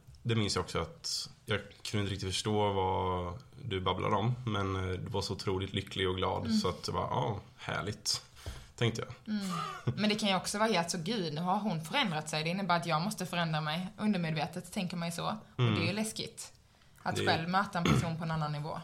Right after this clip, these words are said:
Speaker 1: Precis, det är ju en av punkterna hon tar upp
Speaker 2: Mm.
Speaker 1: i det här avsnittet.
Speaker 2: Ja.
Speaker 1: Ett tecken på att man har varit med om ett spirituellt uppvaknande är att, eh, vänner och bekanta kommer och säger, "Ja, men jag är lite orolig för dig. Du har förändrats och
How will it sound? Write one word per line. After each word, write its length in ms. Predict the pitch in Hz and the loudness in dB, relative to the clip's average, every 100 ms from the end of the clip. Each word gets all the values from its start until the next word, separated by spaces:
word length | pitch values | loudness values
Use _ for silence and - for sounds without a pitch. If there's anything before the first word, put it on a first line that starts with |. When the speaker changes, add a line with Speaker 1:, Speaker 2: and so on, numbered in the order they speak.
| - - | -12 -4
Speaker 1:
Precis, 340 | 107 110 98 | 0 2 2
det 60 | 104 | 2
är 40 | |
ju 60 | 104 | 2
en 140 | 101 | 2
av 60 | 95 | 0
punkterna 380 | 95 92 92 90 | -2 -2 -2 -2
hon 200 | 90 90 | -2 -4
tar 140 | 101 | -4
upp 80 | 95 | -2
Speaker 2:
Mm. 120 | 104 | -2
Speaker 1:
i 400 | 101 90 95 95 - - | -2 -2 -2 -4 -8 -8
det 80 | 92 | -4
här 80 | 87 | -4
avsnittet. 540 | 90 - - - - 180 | -4 -4 -6 -8 -8 -6
Speaker 2:
Ja. 140 | 185 170 - - - | -4 -6 -10 -16 -2
Speaker 1:
Ett 240 | - - - | -2 0 -2
tecken 300 | 95 - 90 | -2 -2 -2
på 100 | 90 | -2
att 140 | - | -2
man 500 | 92 90 87 87 87 - - - - - - - | -2 -2 -2 -6 -8 -14 -20 -20 -20 -20 -20 -12
har 180 | 98 90 | -6 -4
varit 160 | 92 | -2
med 160 | 92 92 | -2 -2
om 80 | 90 | -2
ett 80 | - | -4
spirituellt 560 | - - 123 90 - | -4 -2 0 0 -2
uppvaknande 580 | 107 - 80 - 90 87 - - | -6 -4 -4 -4 -4 -6 -10 -8
är 80 | - | -2
att, 420 | 95 95 - - | -2 -2 -8 -6
eh, 60 | 98 | -2
vänner 300 | 98 95 90 | 2 2 2
och 60 | - | -2
bekanta 880 | 87 87 85 - - 92 90 90 90 - - - - - - - | -2 -2 -4 -8 -2 0 0 -2 -6 -10 -20 -20 -20 -20 -20 -8
kommer 240 | 95 92 | -2 -2
och 60 | 85 | -2
säger, 160 | - - | -2 -2
"Ja, 100 | 95 | -2
men 120 | 98 | -2
jag 80 | 117 | -2
är 40 | |
lite 160 | 127 165 | -2 0
orolig 360 | 113 95 127 | 2 2 0
för 80 | 135 | 0
dig. 200 | 123 90 90 | 0 0 -2
Du 200 | 107 117 | 0 2
har 460 | 123 123 117 - | 2 2 0 -8
förändrats 760 | - 104 92 110 - - - | -6 -4 -2 -4 -4 -4 -4
och 80 | - | -2